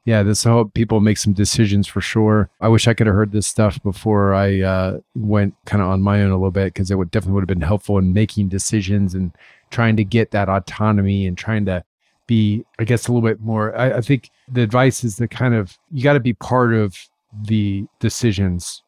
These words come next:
for it to be, like, truly, like, a good experience, uh, if you're gonna be out there on your own. If you're just showing up,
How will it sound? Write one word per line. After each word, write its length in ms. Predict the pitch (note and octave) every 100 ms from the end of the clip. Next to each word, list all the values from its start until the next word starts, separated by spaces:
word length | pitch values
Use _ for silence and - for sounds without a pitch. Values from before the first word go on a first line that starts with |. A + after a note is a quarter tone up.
| -
for 240 | - G#2+
it 100 | G2
to 120 | -
be, 280 | G2+ G#2 G2+
like, 200 | G2 F#2
truly, 500 | - - A2 G2+ F#2+
like, 280 | F2+ F#2 -
a 60 | G#2
good 200 | G2+ G#2
experience, 840 | F#2+ - - F#2 F#2 F2 E2 - _
uh, 240 | G#2 F#2+ F#2+
if 160 | G2 G#2+
you're 60 |
gonna 100 | G2+
be 100 | F#2+
out 140 | F#2+ F#2
there 100 | F2+
on 80 |
your 140 | F2+ F#2
own. 200 | F#2 F#2
If 140 | F2+
you're 140 | B2 B2
just 380 | C3 A#2+ - -
showing 320 | - B2+ A#2
up, 240 | A2+ -